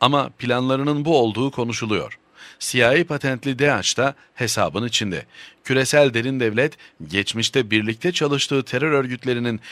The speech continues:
şimdi karşısında. O nedenle küresel derin devlet, Pentagon'a karşılık vermek için Amerika iç savaşını planlıyor. Trump'ın yakınındaki isimler de bunu görüyor ve korkuyor. Pentagon'un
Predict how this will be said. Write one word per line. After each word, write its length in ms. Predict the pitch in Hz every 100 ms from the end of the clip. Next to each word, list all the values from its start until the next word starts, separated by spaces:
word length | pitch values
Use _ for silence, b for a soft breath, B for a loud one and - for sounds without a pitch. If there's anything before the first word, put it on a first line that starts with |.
| B
şimdi 340 | - - 170 175
karşısında. 760 | 151 139 - 139 135 117 73 B B B B -
O 140 | 156
nedenle 420 | 185 151 135 131 131
küresel 540 | - 123 117 120 101
derin 280 | 87 90 120
devlet, 320 | 123 127 135 - B -
Pentagon'a 640 | 127 131 160 151 135 123
karşılık 560 | - 113 - 127 147 117
vermek 360 | 104 113 143
için 260 | - 131 139 B B -
Amerika 500 | 120 143 175 175 151 -
iç 140 | 185 -
savaşını 540 | - 120 117 - 113
planlıyor. 640 | 113 78 65 62 - - _ B B B
Trump'ın 500 | - 135 131 139 131 104
yakınındaki 680 | 101 107 123 123 127 -
isimler 500 | 185 - 135 131 131
de 160 | 123 139
bunu 220 | 123 127
görüyor 460 | 101 104 151 151 147
ve 140 | 147
korkuyor. 680 | 143 135 123 117 139 73 - _ B B B
Pentagon'un 680 | - 123 123 156 143 135 104